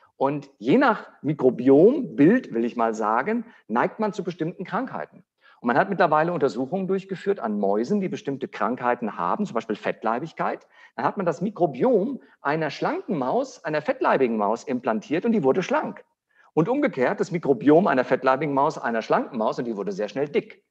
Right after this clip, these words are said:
Das heißt also, das Milieu entscheidet. Und das ist ein Satz, der vor zweieinhalbtausend Jahren von Hippokrates in Griechenland schon gepflegt wurde,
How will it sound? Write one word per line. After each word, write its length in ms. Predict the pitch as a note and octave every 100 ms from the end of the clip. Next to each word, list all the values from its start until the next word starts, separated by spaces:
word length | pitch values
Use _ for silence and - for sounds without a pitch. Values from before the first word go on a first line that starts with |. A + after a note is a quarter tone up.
| _ _ _ _ -
Das 180 | G#2
heißt 280 | D#3+ B3+ B3
also, 500 | A2 A#2 C3 G3+ G#3+ - -
das 220 | C3 -
Milieu 560 | C#3+ C3+ B2 D3 C4+ -
entscheidet. 800 | G#3 G#3 - F3+ A#2+ D#2+ - - _ _
Und 120 | G#2+
das 140 | D#3+
ist 80 | G#3+
ein 160 | E3 C#3
Satz, 320 | C#3+ A#3 -
der 100 | D3
vor 180 | - C#3
zweieinhalbtausend 720 | C3+ D3+ C#3+ C#3+ B2+ B2 A#2
Jahren 240 | A#2 C3
von 120 | A#2+ A#2
Hippokrates 720 | G#2+ A#2+ B2 C#3 C3 B2+ B2
in 100 | A2
Griechenland 500 | A#2 A2 C#3 C#3+ D3+
schon 300 | E3 G#3+ - _ -
gepflegt 440 | D3+ - F#3 G3
wurde, 440 | E3+ G3+ G#3+ C4+